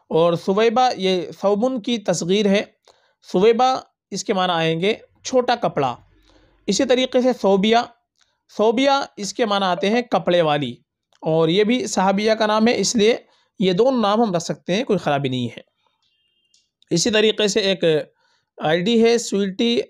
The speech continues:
आरएस, इससे सवाल है, "अस्सलाम वालेकुम, सबीरुल, सहीरुल मीनिंग क्या है? प्लीज़ इसी टाइप का नाम बताएं, टाइटल आलम रखना है,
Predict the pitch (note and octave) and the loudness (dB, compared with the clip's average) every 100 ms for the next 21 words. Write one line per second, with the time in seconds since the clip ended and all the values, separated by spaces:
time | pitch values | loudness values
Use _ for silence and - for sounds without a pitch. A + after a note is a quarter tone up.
0 | _ F3 F3 D#3 C3+ - - _ _ - | _ 0 0 0 -4 -10 -20 _ _ -14
1 | F3+ A#3 A3 F#3 F3+ G3 A3 - _ _ | -8 -4 0 0 2 0 -2 -8 _ _
2 | _ - - A3 G#3+ G3 F#3+ F#3+ G#3 G#3+ | _ -8 -2 0 2 2 0 0 -2 -2
3 | - _ _ _ _ - - F#3+ F#3+ A3 | -10 _ _ _ _ -12 -2 0 2 2
4 | A3+ B3 A#3+ - - - F#3 G3+ G#3+ A3 | 2 2 0 -2 -10 -2 0 2 2 2
5 | A#3+ G3 F#3+ G#3 G#3 G3+ F3 F3+ G3 G#3 | 2 2 2 2 0 0 2 2 2 0
6 | - _ _ _ _ F3 G#3+ A#3 G#3 A#3+ | -6 _ _ _ _ 0 0 0 -2 -2
7 | G3 F#3 F#3+ G3 F#3 F3 F3 D#3 D#3+ E3 | 0 0 0 -2 -2 -2 -2 -2 0 0
8 | F#3+ - - E3 F3 G#3+ - E3 F#3+ G3 | 0 -2 -2 0 0 -2 -2 -2 0 0
9 | D#3+ D#3 C3+ C3 | -2 -4 -8 -10